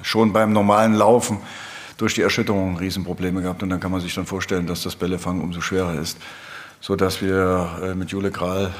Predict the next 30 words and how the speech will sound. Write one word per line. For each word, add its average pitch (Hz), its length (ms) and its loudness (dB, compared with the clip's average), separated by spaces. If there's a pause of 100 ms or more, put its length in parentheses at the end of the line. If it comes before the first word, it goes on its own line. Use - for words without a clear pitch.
(100)
äh, 87 80 -8 (360)
einen 87 120 -6
Frischling 131 380 4
im 117 120 6
Tor 113 180 6
hatten 113 380 4 (680)
und 104 100 -4
mit 101 140 0
Jonas 98 320 0
Weyand, 98 400 0 (180)
äh, 87 80 -4
einen 92 360 -2
Spieler 98 420 2
auf 90 160 2
der 98 120 4
Bank, 98 420 0 (180)
äh, 87 300 -4 (200)
der 87 400 -4 (220)
zum 101 160 -4
Großteil 101 400 4
bei 98 80 0
uns 95 300 0 (520)
in 104 140 -4
der 98 100 2
U 101 160 0
einundzwanzig 95 560 0
zum 90 160 -6
Einsatz 87 300 -6
kam. 92 260 -2
Aber 85 380 -6